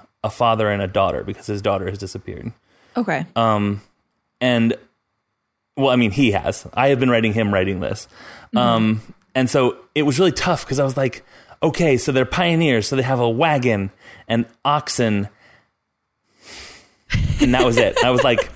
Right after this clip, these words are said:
Speaker 1: <laughs> "Uh, I guess a town?"
Speaker 2: Yeah.
Speaker 1: And <laughs> the town did not go well for them.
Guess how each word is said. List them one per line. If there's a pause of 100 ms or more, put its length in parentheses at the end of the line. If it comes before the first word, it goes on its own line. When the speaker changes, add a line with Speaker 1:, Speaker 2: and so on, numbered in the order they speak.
(320)
Speaker 1:
<laughs>
"Uh, (140)
I
guess
a
town?" (400)
Speaker 2:
Yeah.
Speaker 1:
And
<laughs> (720)
the
town (360)
did
not
go
well
for
them.